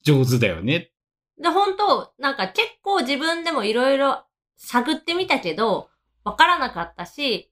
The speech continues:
Speaker 2: もちろんAppleのヘルプのページというか、インターコム機能を使うには、みたいな、そういうページも調べた上で、出てこなかった。ので、もう、あの、速攻サポートっていう。
Speaker 1: まあね、電話に比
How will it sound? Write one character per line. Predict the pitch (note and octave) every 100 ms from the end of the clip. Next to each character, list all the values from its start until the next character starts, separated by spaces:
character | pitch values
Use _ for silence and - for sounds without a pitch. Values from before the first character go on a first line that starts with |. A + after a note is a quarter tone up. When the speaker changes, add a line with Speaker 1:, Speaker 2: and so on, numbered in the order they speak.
| -
Speaker 2:
も | F#3
ち | F4
ろ | D4+
ん | -
Apple | D#4 D#4 D4 C#4+ D4+
の | F#4+ C#4+
ヘ | - A3+
ル | A#3+
プ | A#3+ A#3+
の | A#3
ペ | A#3+ A3+
ー | A3
ジ | A3+
と | D#3
い |
う | -
か、 | F3+ _ _
イ | B3+
ン | B3
タ | B3
ー | A#3+ A#3+
コ | A#3
ム | A#3+
機 | B3 A#3+
能 | G3+ F3
を |
使 | E3+ - A3+ A3+
う |
に | A3 G3
は、 | D4+ E4
み | B3 F#3+
た | E3
い | D#3+
な、 | F#3+ -
そ | - B3
う | A#3+
い | B3
う |
ペ | B3 C4+ B3
ー | A#3
ジ | C4+
も | F4 G3 - _
調 | - C4+ E4+
べ | E4+
た | E4+ D4+
上 | D#4 E4+
で、 | F4 A#4+ - - _ _ _ _ _
出 | A#3+
て | B3
こ | F#3
な | G#3+ F3+
か | -
っ | -
た。 | _ _ _ _ _ _ B3
の |
で、 | B3 G4+ D4 -
も | A#3+ G#3 E3 - _ _ _
う、 | F3+
あ |
の、 | F3 E3
速 | - G3+ F#3 _
攻 | A#3+ A#3+ A3+ A3 -
サ | -
ポ | G3 F3+ E3
ー |
ト | F3 D#3
っ | - _
て | -
い | -
う。 | _ _ _ _ _ G3+
Speaker 1:
ま |
あ | E3
ね、 | A2
電 | D#3 C4+ D4
話 | D4
に |
比 | C4+